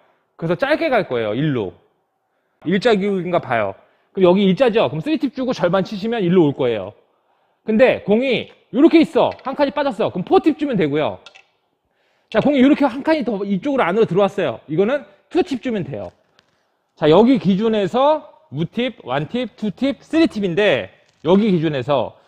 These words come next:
자, 공이 요렇게 한 칸이 들어왔으면 요건 투팁의 절반 치면 되고요. 자, 공이 요렇게 두 칸이 들어왔어요. 그러면은 한 팁의 절반 두께 치시면은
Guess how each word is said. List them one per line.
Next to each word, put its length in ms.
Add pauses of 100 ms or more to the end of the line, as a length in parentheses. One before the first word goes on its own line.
(260)
자, 120
공이 240
요렇게 320
한 120
칸이 220
들어왔으면 460
요건 200
투팁의 380
절반 300
치면 220
되고요. 380 (1040)
자, 120
공이 180
요렇게 220
두 180
칸이 240
들어왔어요. 600
그러면은 440 (320)
한 240
팁의 400
절반 380
두께 240
치시면은 640